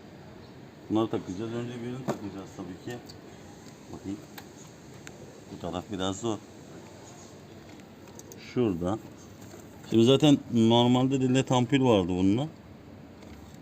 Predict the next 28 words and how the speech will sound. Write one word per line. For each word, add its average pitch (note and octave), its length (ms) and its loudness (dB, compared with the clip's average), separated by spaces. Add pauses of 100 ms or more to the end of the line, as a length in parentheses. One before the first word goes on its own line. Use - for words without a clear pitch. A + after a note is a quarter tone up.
(960)
Onu A2+ 180 0
sökeceğim. A#2 580 0 (800)
Bunlar A2+ 440 6
daha A#2 180 6
güçlü A#2 340 -4
olduğu A#2+ 200 0
için A#2+ 260 0
bundan A2+ 220 4
yurt A2+ 300 0
dışından A2 320 0
getirdim. G#2+ 520 0
Burada, A2+ 360 4 (680)
e, G2 460 0
iki F#2 280 -4
bin A2+ 120 2
beş A2+ 220 0
yüz, A2 100 -4
üç A2+ 220 -8
bin G#2+ 160 2
civarı G2 420 4
fiyat F#2+ 400 -2
veriyorlar E2+ 480 -2
bunun F#2 140 0
aynısına. G2 640 0 (1500)
Ben G#2+ 240 2
bunu G#2 340 2 (460)
vergi G2+ 400 0
dahil G2 360 4